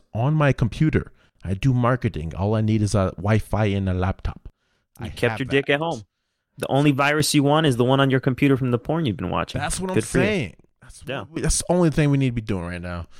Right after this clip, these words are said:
Speaker 1: is, uh, fucking with, uh, with porn. Again, once again, re-endorsing porn.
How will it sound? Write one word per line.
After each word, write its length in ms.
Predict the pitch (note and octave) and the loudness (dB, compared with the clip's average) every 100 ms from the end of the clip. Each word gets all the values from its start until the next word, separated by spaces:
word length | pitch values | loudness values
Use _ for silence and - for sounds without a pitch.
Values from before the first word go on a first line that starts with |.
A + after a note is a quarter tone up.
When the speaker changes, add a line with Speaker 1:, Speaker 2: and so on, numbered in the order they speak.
| - - - | -20 -20 -14
Speaker 1:
is, 280 | - F#2 F#2 | -4 -2 2
uh, 180 | F2 D#2+ | 2 2
fucking 800 | - - B2 A#2+ C#3 B2+ B2+ B2+ - - - - - _ - | -4 -2 -2 -2 -4 -4 -4 -8 -14 -20 -20 -20 -20 _ -12
with, 500 | F#2 G2+ G#2 G#2+ A2 | -6 -4 -4 -4 -2
uh, 220 | A2 A2 | -2 -2
with 160 | C3 - | -4 0
porn. 340 | C3+ F#3 E3+ - _ | 0 0 -6 -10 _
Again, 560 | A2 G2+ E3 C#3 D#2+ D#2+ | -8 -2 0 0 -6 -4
once 260 | G2+ B2 D3+ | 0 0 -2
again, 440 | C3 E3 E3 C#3 - B2+ G#2+ A#2+ | 0 0 0 -4 -12 -6 -4 2
re-endorsing 1200 | C3+ E3+ E3+ D#3+ - C#3 C3 B2+ C3 C3 A#2 A2 | 2 4 2 0 -4 -4 0 2 2 0 -2 -2
porn. 360 | - C#3 - | -2 0 -2